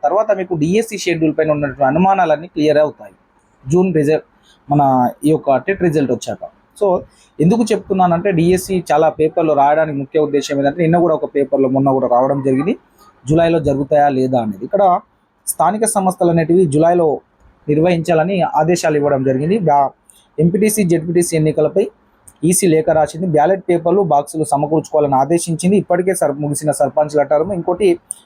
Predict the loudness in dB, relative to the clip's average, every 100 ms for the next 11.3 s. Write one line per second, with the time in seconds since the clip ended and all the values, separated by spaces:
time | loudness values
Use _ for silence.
0 | _ -2 2 2 2 -2 0 0 0 0
1 | 0 -2 -2 -4 -4 -4 -4 -2 -2 -2
2 | -2 -2 -2 -4 -2 0 2 0 0 -2
3 | -2 0 0 0 _ _ _ _ _ _
4 | _ _ _ -6 -2 0 0 2 0 -2
5 | -8 -2 2 2 2 0 2 2 2 2
6 | 0 0 2 2 2 -2 -4 -4 -2 -2
7 | -4 -2 0 0 0 -4 -6 -4 -6 -4
8 | 0 0 0 0 0 0 -6 _ _ _
9 | _ -2 0 0 0 -2 0 -2 -2 -2
10 | -2 0 0 0 0 -2 -2 -2 2 2
11 | 0 -2